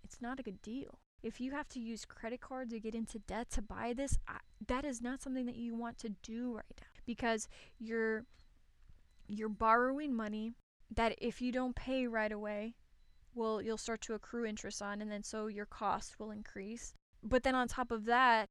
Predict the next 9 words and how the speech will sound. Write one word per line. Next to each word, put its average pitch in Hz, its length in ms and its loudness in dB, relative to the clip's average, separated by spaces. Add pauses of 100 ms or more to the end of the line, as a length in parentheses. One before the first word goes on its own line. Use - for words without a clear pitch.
(140)
over-leveraging 226 840 4
yourself 220 720 2
with 220 320 -2 (360)
debt 220 260 2 (100)
that 226 140 -2
could - 160 -6
have 214 200 -6
been 220 140 -2
avoided 220 720 2